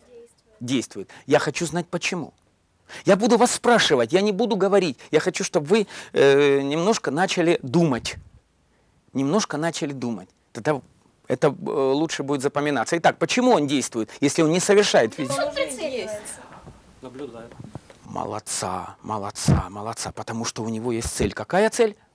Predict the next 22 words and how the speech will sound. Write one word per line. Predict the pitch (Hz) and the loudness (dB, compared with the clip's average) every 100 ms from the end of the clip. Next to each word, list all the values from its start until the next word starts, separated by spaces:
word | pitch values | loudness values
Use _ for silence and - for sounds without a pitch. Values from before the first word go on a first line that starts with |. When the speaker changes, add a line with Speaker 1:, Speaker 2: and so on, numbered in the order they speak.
| _ _ _ _ _ - | _ _ _ _ _ 4
Speaker 2:
у | 160 | 4
охотника? | 156 160 - 135 135 131 _ _ _ _ 269 | 6 2 0 -4 -4 -4 _ _ _ _ -12
Speaker 1:
Куропатка. | 320 294 240 302 - 494 _ - 302 - 415 415 - | -10 -8 -10 -10 -14 -18 _ -12 -10 -8 -10 -12 2
Speaker 2:
Будем | 339 294 254 | 4 6 6
считать, | - 254 240 185 | 4 4 4 6
что | 208 | 4
это | 202 180 | 6 6
куропатка. | 185 170 - - - - - - | 6 6 6 2 -2 -10 -14 -4
Хорошо, | - 247 240 - | 4 6 6 4
есть | 147 196 - - _ - _ _ _ | 4 2 2 -2 _ -20 _ _ _
цель | - - 214 143 - | -4 6 6 6 4
определенная, | 139 151 131 156 127 95 92 87 | 0 2 4 4 4 0 -6 -6
да? | - 208 254 _ _ - - | 2 2 0 _ _ -4 4
То | 208 | 6
есть | 156 165 | 6 4
для | 180 | 4
того, | 226 226 | 4 4
чтобы | 196 165 | 2 6
было | 165 | 6
действие, | 170 277 247 233 | 6 4 4 4
нужна | 175 131 190 | 4 4 2
цель. | - 160 107 | 4 2 2